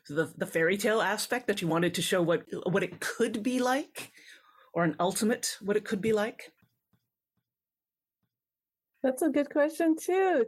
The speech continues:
Speaker 2: Tanis, stop it with the good questions. Uh,
Speaker 1: <laughs>
Speaker 2: all right. Uh, okay, so I've met many fathers,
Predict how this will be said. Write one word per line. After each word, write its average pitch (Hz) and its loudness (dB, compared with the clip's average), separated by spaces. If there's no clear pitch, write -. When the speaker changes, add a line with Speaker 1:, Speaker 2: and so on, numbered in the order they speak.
Speaker 2:
Tanis, 285 2
stop 359 2
it 226 2
with 214 2
the 220 0
good 311 -2
questions. 226 0
Uh, 233 2
Speaker 1:
<laughs> - -12
Speaker 2:
all 269 2
right. 269 2
Uh, 269 4
okay, 247 4
so 277 0
I've 302 2
met 226 2
many 196 2
fathers, 170 -2